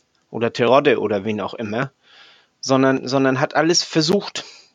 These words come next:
ich muss jetzt, äh, ich, ich muss das jetzt regeln, ich muss das machen.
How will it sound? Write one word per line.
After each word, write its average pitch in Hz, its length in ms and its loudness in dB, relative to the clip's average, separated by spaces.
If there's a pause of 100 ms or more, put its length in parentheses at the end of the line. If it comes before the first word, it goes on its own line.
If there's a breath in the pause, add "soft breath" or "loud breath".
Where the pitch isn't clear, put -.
ich 185 220 -4
muss 170 220 0
jetzt, - 320 0
äh, 98 320 -8
ich, - 280 -6
ich 175 160 -4
muss 190 200 2
das 175 140 0
jetzt 156 180 0
regeln, 120 340 2
ich 180 180 -4
muss 160 160 0
das 151 160 0
machen. 113 340 -4